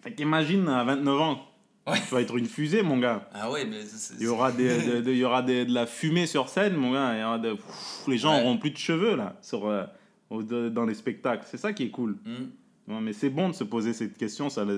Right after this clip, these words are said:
Speaker 1: t'as la, t'as une ma-, maturité, euh, professionnelle.
Speaker 2: Mais tu vois, je pense que c'est pour ça, je pense que c'est ça la réponse à ta question. Genre, euh, pourquoi, genre, mettons, les gens, ils sont comme, ah, euh, tu sais, c'est, ça, ça m'arrive quand même souvent de me faire dire, ouais, t'es,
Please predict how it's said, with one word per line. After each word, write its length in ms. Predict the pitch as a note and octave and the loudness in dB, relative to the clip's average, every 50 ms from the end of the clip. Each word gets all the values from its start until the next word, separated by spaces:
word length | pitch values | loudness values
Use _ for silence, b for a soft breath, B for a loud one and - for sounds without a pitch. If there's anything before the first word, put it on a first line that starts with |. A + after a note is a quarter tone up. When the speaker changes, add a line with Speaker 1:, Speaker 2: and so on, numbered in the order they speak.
| F#2+ F#2+ | -4 -4
Speaker 1:
t'as 100 | - G#2+ | -4 -2
la, 320 | G#2+ G#2+ G#2 G2+ G2 G2+ B B B B B B B B | 0 0 0 0 -2 -4 B B B B B B B B
t'as 120 | A2+ G#2+ | -2 0
une 80 | G#2 A2 | 2 2
ma-, 140 | A2+ A2+ A2 G2+ - A2+ | 2 2 0 0 -2 0
maturité, 760 | A#2 A#2 A#2 A2+ G#2+ - A#2 A2+ G#2+ A2+ G#2 G#2+ C3+ C3+ C3 | 2 2 4 2 2 0 0 0 0 0 0 2 4 4 4
euh, 100 | A#2 G#2+ | 4 2
professionnelle. 840 | G2 - A2 G#2+ - A#2 G#2 - - A2 G#2 A2 A#2+ A#2+ A#2+ A#2+ B2 - - - _ _ _ _ _ - | 0 -2 -6 -4 -4 -6 -6 -4 -2 0 2 2 2 0 0 -4 -8 -12 -20 -20 _ _ _ _ _ -12
Speaker 2:
Mais 100 | A#2 A2+ | -10 -8
tu 100 | - - | -6 -4
vois, 120 | D3 G3 | -4 -4
je 60 | G#3 - | -4 -4
pense 140 | E3+ E3 - | -6 -8 -8
que 60 | - | -8
c'est 60 | - - | -10 -8
pour 140 | - A3 | -10 -10
ça, 120 | - - D#3+ | -10 -8 2
je 260 | E3+ - - - - | 6 6 6 6 4
pense 140 | - F#3+ F#3+ | -4 -8 -6
que 60 | - | -6
c'est 0 | |
ça 140 | C3 - E3+ | -6 -2 0
la 120 | D#3 A#2 G2+ | 0 0 0
réponse 340 | G#2 G2+ G#2 A#2+ C3 - | -2 -6 -10 -10 -12 -10
à 60 | G#2+ G2+ | -10 -12
ta 120 | G2 F#2+ | -12 -12
question. 300 | F#2+ F#2+ - - - A#2 | -14 -14 -14 -14 -14 -12
Genre, 160 | A2 G#2+ G2+ G2+ | -12 -12 -10 -10
euh, 140 | G2+ G2+ G2 - | -10 -12 -12 -14
pourquoi, 320 | G#2+ G2 - B2 B2+ B2 | -18 -10 -4 -2 -2 0
genre, 160 | G#2+ G#2+ G2 | -2 -2 -6
mettons, 260 | G2+ F#2+ F#2+ G#2 A2+ | -8 -8 -10 -10 -10
les 120 | A2+ G#2+ G2 | -10 -12 -12
gens, 120 | F#2+ G#2+ | -14 -14
ils 60 | G#2 | -14
sont 140 | - - - | -16 -16 -20
comme, 180 | - G3+ G3+ - | -20 -18 -16 -16
ah, 160 | - A3 - - - | -14 -14 -14 -16 -16
euh, 120 | - - - - b b b b b b b b b b b b _ _ _ - | -18 -18 -20 -20 b b b b b b b b b b b b _ _ _ -20
tu 80 | - | -18
sais, 120 | - - - | -16 -16 -16
c'est, 60 | - | -16
ça, 180 | - - G#2 - | -14 -12 -12 -10
ça 140 | - A#2+ A2 | -6 -6 -4
m'arrive 240 | A#2+ C3 D3 D3+ - | -4 -6 -6 -8 -8
quand 100 | D3 C#3+ | -8 -8
même 100 | F3 A3+ | -6 -6
souvent 260 | - - A2+ A2+ A2+ | -8 -8 -8 -10 -8
de 60 | A2 G#2+ | -8 -8
me 40 | |
faire 200 | G2+ - F#2+ F#2 | -10 -10 -12 -12
dire, 160 | F#2 F#2+ G2 G2 | -10 -10 -12 -10
ouais, 260 | G2+ G2+ G2+ G#2 G2+ G2+ | -8 -8 -6 -8 -8 -10
t'es, 220 | - F#2+ F#2 - | -12 -14 -16 -16